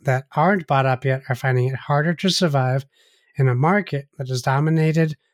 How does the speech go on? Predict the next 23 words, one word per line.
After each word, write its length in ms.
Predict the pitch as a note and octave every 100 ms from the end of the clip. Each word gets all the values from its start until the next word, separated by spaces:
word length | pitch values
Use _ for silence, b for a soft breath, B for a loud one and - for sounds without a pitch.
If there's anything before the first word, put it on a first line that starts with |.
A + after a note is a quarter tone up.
| _
by 120 | - B2
a 40 |
handful 460 | B2 D#3 E3 - D3
of 100 | C3+
companies. 640 | C#3+ A#2+ C3+ D#3 D#3 - - _ _ _ _
Those 200 | D#3 D#3
companies 420 | - D3+ D3 C#3+
are 60 | C#3
going 240 | C#3 D#3+ F#3
to 100 | C#3
realize, 420 | B2 B2 B2 B2
like 160 | B2+
Bungie 400 | - D#3 D3+ D#3
and 100 | C3
many 240 | C3 D#3 E3+
other 160 | D3 D3
small 300 | - D3+ D3+
companies 600 | C#3+ B2+ C3 C3 C3 - b b b -
that 120 | B2+
have 140 | B2+
already 300 | C#3 D#3+ G#3
been 200 | D3+ B2+
eaten, 440 | B2+ B2+ C3 D3